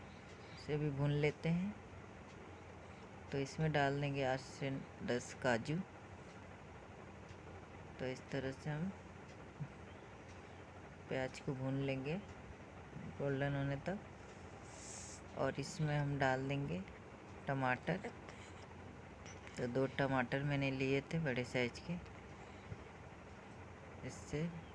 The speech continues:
अच्छे से भून लेंगे टमाटर soft होने तक। इसका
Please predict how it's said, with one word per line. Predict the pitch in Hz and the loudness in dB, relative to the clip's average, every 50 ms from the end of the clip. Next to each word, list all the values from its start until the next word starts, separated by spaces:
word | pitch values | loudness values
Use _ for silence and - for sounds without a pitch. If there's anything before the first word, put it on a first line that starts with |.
| - - - - - - - - - - - | -12 -12 -12 -12 -12 -12 -12 -12 -10 -6 -6
अच्छे | 135 - - - 156 143 | -6 -6 -2 -2 -2 -2
से | - - 156 139 | 0 0 0 0
भून | 135 143 143 139 139 | 2 4 4 4 6
लेंगे | 139 143 139 139 139 156 165 - | 6 4 4 4 4 2 2 2
टमाटर | - 151 139 127 127 - 139 139 | 4 6 6 6 6 6 6 4
soft | 143 - 143 135 - - - | 6 6 6 6 6 6 2
होने | 143 139 139 139 135 - | 4 4 6 4 4 4
तक। | 156 170 196 - - - - - - - - - - - - - - - - - - - - - - - - - - - - - - - - - - - - - - - - - - - - - - - - - - - - - - - - - - - - - - - - - - - - - - - - - - - - - - - - - - - - - - 131 | 2 2 2 0 -6 -12 -12 -12 -12 -12 -12 -12 -12 -12 -12 -12 -12 -12 -12 -12 -12 -12 -12 -12 -12 -12 -12 -12 -12 -10 -10 -10 -10 -12 -12 -12 -12 -12 -12 -12 -12 -12 -12 -12 -12 -12 -12 -12 -12 -12 -12 -12 -12 -12 -10 -12 -10 -12 -12 -12 -12 -12 -12 -12 -12 -12 -12 -12 -12 -12 -12 -10 -12 -12 -12 -12 -12 -12 -12 -12 -10 -12 -12 -12 -12 -12 -12 -8 -6 -6
इसका | 131 - - - - 139 135 | -6 -6 -6 -6 -2 0 0